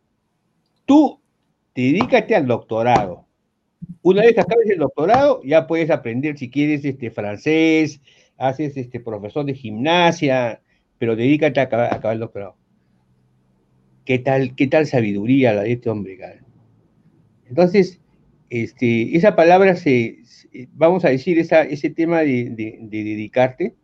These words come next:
a, a hacer lo que tienes que hacer, en este caso, que estamos incentivando a que hagas tu producto. Hay una palabra en economía que se llama el costo de oportunidad. El costo de oportunidad es hacer algo y dejar de hacer otra cosa.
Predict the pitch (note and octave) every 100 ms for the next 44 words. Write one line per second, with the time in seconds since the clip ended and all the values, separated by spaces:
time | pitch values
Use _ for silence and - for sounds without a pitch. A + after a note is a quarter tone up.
0 | _ - G#2+ - G2+ F#2+ - D3 C#3+ A#2+
1 | G2+ C3 C#3 B2 A#2+ D3 - _ - G2
2 | B2+ C3 D3+ D3+ D#3+ _ _ - - E3
3 | D#3+ C#3+ B2+ B2 C3+ D#3 D3+ - C3 C#3+
4 | C#3+ A#2+ A2+ A2 G2+ B2 B2 F3 - _
5 | - _ _ _ _ _ _ _ _ _
6 | _ _ _ - E3+ A3+ A#3 G#3+ B3 A3+
7 | F#3+ D#3 E3+ A3+ F#3 E3 G#3 F3 A#3 A3+
8 | A3+ G3+ D3+ C3 C3 C3+ D3 A2 G2 _
9 | _ _ _ _ _ _ _ _ _ _
10 | _ _ _ _ - C#3+ A#3 C4 A3 F#3+
11 | - D#3+ G3 A3 G3+ D#3+ G3+ G#3+ A#3 A#3
12 | C4 C#4 _ _ _ _ B2+ B2+ G3 F3
13 | F#3 F3+ D3+ D3 B2 G2+